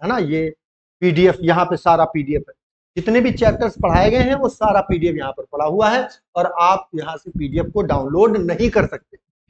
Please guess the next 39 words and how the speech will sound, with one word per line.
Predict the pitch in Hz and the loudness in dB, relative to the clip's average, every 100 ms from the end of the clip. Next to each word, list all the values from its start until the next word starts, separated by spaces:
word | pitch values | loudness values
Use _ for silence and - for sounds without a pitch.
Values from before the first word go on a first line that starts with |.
| - | -6
इसके | 175 - | -2 2
लिए | 220 226 | 4 4
आपको | 214 233 - | 4 -2 2
Telegram | 190 185 170 208 233 | 4 4 4 2 0
पर | 233 196 | -2 -6
चैनल | 202 190 175 | -4 -2 -2
बनाया | 156 156 | -2 -2
गया, | 202 | -2
उसमें | 180 190 214 226 | -2 -4 0 4
डाले | 190 156 | 4 2
गए | 151 | 0
हैं, | 202 | 0
वहां | 226 214 | 2 2
से | 190 | 0
डाउनलोड | 156 147 135 | -4 -6 -6
कर | - 123 | -8 -16
सकते | _ | _
हैं। | _ _ _ _ _ | _ _ _ _ _
यहाँ | 214 226 | -6 -2
से | 233 | -2
आप | 233 | -2
डाउनलोड | 175 180 185 160 | 0 2 2 2
नहीं | 139 - | 0 -4
कर | - | -6
सकते | 131 - | -8 0
कोई | - 214 | 4 4
भी | 202 208 | 4 -2
चीज, | 226 202 | -4 -4
ना | 196 170 | -4 -6
स्क्रीनशॉट | - 196 202 196 - | -4 -2 0 -2 -4
ले | 170 | -8
सकते | - - - | -12 -6 -4
हैं, | - - | -2 -4
ठीक | - _ - 214 | -10 _ 0 2
है | |
ना। | 285 135 - _ - | 2 0 -8 _ -4
टीजीटी | 185 175 180 | 0 0 0
इंग्लिश | 180 175 170 | -2 -2 -2
लिटरेचर | 175 147 156 135 160 | -2 -2 -4 -2 -4